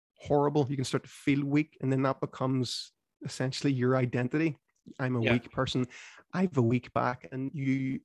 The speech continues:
Speaker 1: attach yourself to that. And it's just a downhill spiral, you know?
Speaker 2: So just, just, I,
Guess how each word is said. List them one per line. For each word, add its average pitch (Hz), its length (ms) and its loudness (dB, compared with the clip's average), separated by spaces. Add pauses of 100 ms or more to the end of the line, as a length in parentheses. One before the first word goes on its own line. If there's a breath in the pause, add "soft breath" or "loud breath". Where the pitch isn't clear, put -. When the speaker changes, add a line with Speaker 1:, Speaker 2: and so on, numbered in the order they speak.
Speaker 1:
attach - 440 -8
yourself 170 340 -2
to - 120 -4
that. 202 220 0 (500)
And 123 360 0 (680)
it's - 160 -8
just - 260 -4
a 127 60 2
downhill 120 420 -2
spiral, 139 500 -4
you 123 140 -10
know? 147 140 -12 (1900 loud breath)
Speaker 2:
So 180 300 4 (560 loud breath)
just, 180 220 2
just, 180 280 4
I, 147 100 6